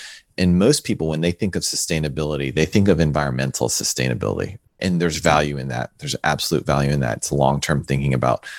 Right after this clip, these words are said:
what's going to be the least impactful or the most helpful on the other end to the environment in a long-term per-, perspective. But also there is this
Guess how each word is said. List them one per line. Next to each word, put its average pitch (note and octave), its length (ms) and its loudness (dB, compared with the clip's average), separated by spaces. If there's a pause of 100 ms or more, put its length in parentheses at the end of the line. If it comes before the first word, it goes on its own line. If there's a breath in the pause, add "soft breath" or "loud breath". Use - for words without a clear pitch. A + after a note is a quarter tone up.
(240 loud breath)
what's E2+ 260 2
going F2+ 180 0
to F2+ 60 0
be D#2+ 380 0 (120)
the D#2 160 0
least F#2 440 4
impactful F#2 760 0
or G2+ 260 2
the G#2+ 80 0
most F#2+ 300 0
helpful D#2+ 400 -2
on D#2 100 0
the D#2 80 2
other D#2 220 2
end D2+ 320 0 (380 loud breath)
to G#2 120 4
the F#2 140 4
environment D#2 520 2
in C#2+ 60 -4
a D2+ 80 0
long-term C#2 440 2 (100)
per-, - 140 -4 (120)
perspective. - 720 0 (680 loud breath)
But - 120 2
also G#2 520 2 (100)
there F2+ 200 4
is G#2 120 4
this G2 220 0